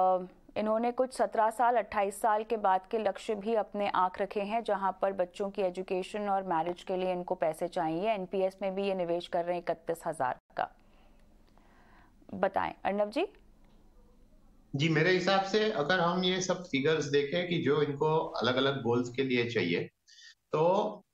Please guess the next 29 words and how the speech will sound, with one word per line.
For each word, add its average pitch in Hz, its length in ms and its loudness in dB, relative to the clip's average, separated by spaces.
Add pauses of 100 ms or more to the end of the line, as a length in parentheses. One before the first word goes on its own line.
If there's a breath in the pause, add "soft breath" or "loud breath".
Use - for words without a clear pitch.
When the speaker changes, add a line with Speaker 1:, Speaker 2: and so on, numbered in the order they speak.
(140)
Speaker 2:
मेरे 135 240 2
हिसाब 165 340 0
से 175 200 0
इनका 143 520 0
जो 151 240 0
existing 139 880 0
निवेश 131 440 2
है, 175 200 0 (420)
वो 151 480 0
इसके 131 320 -2
लिए 165 380 0
थोड़ा - 280 -2
कम 160 300 0 (140)
पड़ेगा। 78 260 -2 (540)
तो 156 120 2
इसको 135 320 0
बढ़ाना 160 580 2 (120)
बहुत 143 260 0
जरूरी 127 400 2
है, 160 260 0 (520 loud breath)
क्योंकि 208 600 0
ये 170 160 0
जो 196 240 2
गोल्स 175 580 0
इन्होंने 180 260 2
set 135 360 -2
किए 131 140 2
हुए 107 200 2
हैं, 123 280 -2